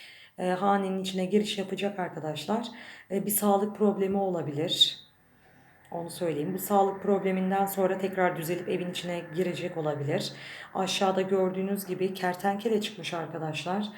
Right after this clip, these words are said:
Bu kertenkele sürüngen, e, haneye sızmak istiyor arkadaşlar. Bu haneye sızarken de arkasında iki tane kötü haber getiriyor. Fakat haneye giremiyor.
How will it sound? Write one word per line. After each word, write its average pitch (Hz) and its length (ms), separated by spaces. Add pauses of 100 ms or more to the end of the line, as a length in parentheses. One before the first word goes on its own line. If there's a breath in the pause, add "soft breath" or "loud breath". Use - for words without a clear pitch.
(340 loud breath)
Bu 190 120
kertenkele 208 960
sürüngen, 185 840 (400 loud breath)
e, 180 260 (320)
haneye 226 480
sızmak 196 500
istiyor 151 340
arkadaşlar. 147 680 (340 loud breath)
Bu 220 180
haneye 214 560 (440)
sızarken 190 760
de 180 260 (300 loud breath)
arkasında 202 1000 (500 loud breath)
iki 214 200
tane 214 280
kötü 202 240
haber 180 300
getiriyor. 147 480
Fakat 214 280
haneye 185 420
giremiyor. 180 540